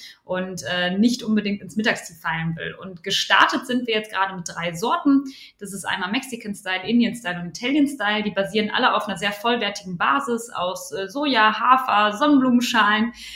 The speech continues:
äh, Erbsenprotein, Hanfprotein und so weiter. Also wirklich eine komplexe, vollwertige Basis. Und dann wird das ergänzt, wie zum Beispiel beim Italian Style mit Zucchini, Tomate, Basilikum und abgerundet mit Gewürzen. Und so hat man eine wunderbare Mahlzeit,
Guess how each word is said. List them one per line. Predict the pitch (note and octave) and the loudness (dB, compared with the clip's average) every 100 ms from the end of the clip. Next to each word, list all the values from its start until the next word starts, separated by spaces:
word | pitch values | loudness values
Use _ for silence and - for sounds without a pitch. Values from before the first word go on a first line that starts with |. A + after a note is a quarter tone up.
| - | -10
äh, | - G#3+ G#3 G#3 | 0 4 4 6
Erbsenprotein, | D#4 D#4 C4 C4 A#3+ A#3+ - A#3+ A#3 A3+ | 6 6 4 4 -2 -4 0 6 6 8
Hanfprotein | C#4 C#4 B3+ B3 A3+ A3 | 6 6 0 2 2 4
und | D#4+ | 2
so | D4 A3+ | 2 2
weiter. | G#3 D4 D4 | 4 4 4
Also | A3 G#3+ | 0 0
wirklich | A#3+ | 2
eine | A#3 | 0
komplexe, | G#3+ B3 C4 A#3+ | 0 -4 -2 -6
vollwertige | A#3+ A3 A3 A3+ G3+ - F#3+ E3 | -2 -2 0 -2 -4 -4 -6 2
Basis. | - C#4+ C4+ C4 | 4 4 4 0
Und | - G#3 | -2 -2
dann | G3 | 0
wird | G#3+ | -2
das | G#3+ | -4
ergänzt, | - F3+ G3+ A#3 B3 - - - _ | -4 0 4 4 4 -2 -16 -20 _
wie | A#3+ | -6
zum | A#3 G#3+ | -2 2
Beispiel | G#3+ G#3+ G#3 | 2 2 0
beim | G3+ | 0
Italian | G3 G#3 G#3+ A3+ G#3+ | 0 2 4 4 2
Style | - F3+ G3 G3 | 0 0 2 0
mit | F3+ | -2
Zucchini, | - - D4 C#4+ B3+ | -10 0 6 8 6
Tomate, | A#3+ G3 G3 G#3+ G3+ | 2 0 2 2 0
Basilikum | F#3+ A3 A3 G#3+ G#3 G3 | -4 -2 -4 -4 -6 -6
und | F3+ E3+ | -6 -6
abgerundet | - - F3 F3+ E3+ F3 | -6 -6 -8 -6 -6 -8
mit | E3 | -10
Gewürzen. | F#3 E3 G#3 - F#3+ A#3 _ | -8 0 0 0 -6 -6 _
Und | F3+ | -12
so | F#3 | -6
hat | F3+ | -6
man | F3+ F3+ | -4 -6
eine | |
wunderbare | F#3 G#3+ F3+ F3 | -2 0 0 0
Mahlzeit, | F3 G#3+ A#3+ G#3 F#3+ | 4 4 6 2 2